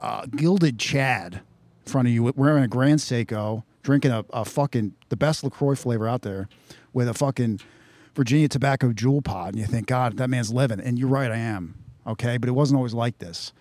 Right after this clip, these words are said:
I, I am, I was born a, a fat, chubby, autistic manlet, loser, who I, when I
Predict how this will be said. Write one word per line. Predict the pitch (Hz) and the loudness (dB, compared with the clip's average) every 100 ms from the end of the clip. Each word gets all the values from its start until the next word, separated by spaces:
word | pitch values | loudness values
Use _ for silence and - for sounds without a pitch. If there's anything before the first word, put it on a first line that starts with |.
| _ | _
I, | 120 131 143 147 | -6 -4 -4 -4
I | 143 160 | 0 2
am, | 147 - | 0 -2
I | 143 135 139 | -4 -2 0
was | 135 127 | 0 -2
born | - 135 143 175 175 | -2 0 2 2 0
a, | 117 120 - | -2 -6 -6
a | 117 113 | -6 -6
fat, | - 139 160 - | -2 -2 -2 -2
chubby, | - 147 151 147 - _ | 0 2 2 -2 -6 _
autistic | 120 - - 170 175 - | -4 -2 -2 -2 -2 0
manlet, | 135 139 101 - - _ _ _ _ - | 2 2 -2 -12 -20 _ _ _ _ -6
loser, | 117 170 247 131 90 - _ _ _ _ _ _ _ | 4 6 6 4 -4 -16 _ _ _ _ _ _ _
who | 139 139 - | -6 -4 -4
I, | 143 | -4
when | 165 | 0
I | 147 | 0